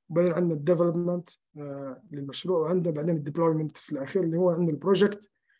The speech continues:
عندنا، آه، ويب، وعندنا، آه، سبيشال بورتال، آه، اللي هو البوابه والموقع الالكتروني الخاص ب،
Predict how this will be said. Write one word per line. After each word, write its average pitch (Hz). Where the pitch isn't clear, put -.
عندنا، 170
آه، 147
ويب، 160
وعندنا، 165
آه، 139
سبيشال 165
بورتال، 170
آه، 139
اللي 143
هو 170
البوابه 165
والموقع 156
الالكتروني 170
الخاص 196
ب، 185